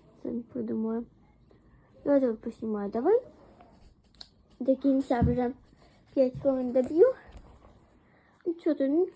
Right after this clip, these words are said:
чо ти такий негостеприимний? Я тебе ось так люблю. Ой, вибачте мене. Я зараз сама сходжу. Ну добре. Скоро будемо закінчувати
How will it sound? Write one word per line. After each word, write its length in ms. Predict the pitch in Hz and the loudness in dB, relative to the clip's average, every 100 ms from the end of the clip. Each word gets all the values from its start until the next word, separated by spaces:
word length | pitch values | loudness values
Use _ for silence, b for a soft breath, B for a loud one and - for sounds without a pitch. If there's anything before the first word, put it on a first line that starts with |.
| - | -4
чо 100 | 440 | -4
ти 140 | - - | -4 -4
такий 360 | 294 294 294 | -4 0 -2
негостеприимний? 1300 | 277 294 302 302 _ 302 - 311 311 285 277 269 302 | -2 -2 -2 -4 _ -10 -6 -4 -2 -2 -6 -2 -2
Я 100 | 320 | -2
тебе 320 | 320 311 349 | -4 -4 -2
ось 120 | 349 - | -4 -2
так 300 | - 330 320 | -2 -2 -2
люблю. 880 | 311 320 294 302 294 311 311 330 381 - - - 392 403 587 370 339 B B B B B _ _ 311 | -2 -2 -4 -2 0 2 0 0 -2 -4 -14 -16 -18 -20 -14 -14 -14 B B B B B _ _ -18
Ой, 120 | 302 | -16
вибачте 460 | 285 277 - - 302 | -16 -18 -20 -18 -14
мене. 160 | 311 339 349 B B | -14 -14 -16 B B
Я 120 | - | -14
зараз 220 | 247 254 - - | -12 -12 -14 -18
сама 180 | - 120 - _ | -14 -14 -16 _
сходжу. 320 | - - - _ - | -20 -20 -20 _ -14
Ну 200 | 254 247 | -12 -10
добре. 240 | 214 - 240 - - _ b b b b | -14 -14 -18 -18 -20 _ b b b b
Скоро 320 | - - 262 | -14 -10 -8
будемо 320 | 247 240 233 | -8 -6 -6
закінчувати 680 | 240 - 220 220 - 285 - | -8 -10 -14 -14 -18 -20 -18